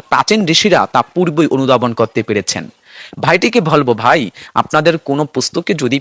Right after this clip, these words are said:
পৃথিবীর আকৃতি নিয়ে নিখুঁত বৈজ্ঞানিক ব্যাখ্যা থাকে, অবশ্যই তাহা জানাবেন। অপেক্ষায় রহিলাম, বাস্তবে কি উল্লেখ রয়েছে আপনাদের পুস্তকগুলোতে।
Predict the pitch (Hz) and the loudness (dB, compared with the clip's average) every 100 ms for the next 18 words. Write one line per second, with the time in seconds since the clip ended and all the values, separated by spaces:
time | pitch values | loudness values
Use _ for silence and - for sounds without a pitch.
0 | - 143 - 180 190 - - - - 202 | -4 -6 -6 -4 -6 -2 -2 -2 -2 -2
1 | 240 165 151 123 143 - - 165 139 131 | 0 0 0 0 -4 -4 -6 0 0 0
2 | 175 175 107 120 - - - 131 151 226 | -2 -2 -2 -4 -2 -4 -2 0 0 -2
3 | - 110 113 165 - 269 151 135 120 110 | -4 0 2 2 0 0 0 0 0 0
4 | 104 95 78 - - - - 139 180 - | 0 -2 -10 -20 -20 -8 0 2 2 -2
5 | - 170 160 123 110 92 - _ - 135 | -2 0 2 0 -2 -2 -6 _ 0 0
6 | - 190 185 - 262 226 175 - 147 123 | 2 0 0 0 2 2 2 2 4 4
7 | 117 226 131 - 147 131 123 160 - - | 2 0 0 0 -2 -2 -2 -4 -2 -2
8 | 110 117 104 - | -2 -2 -4 -4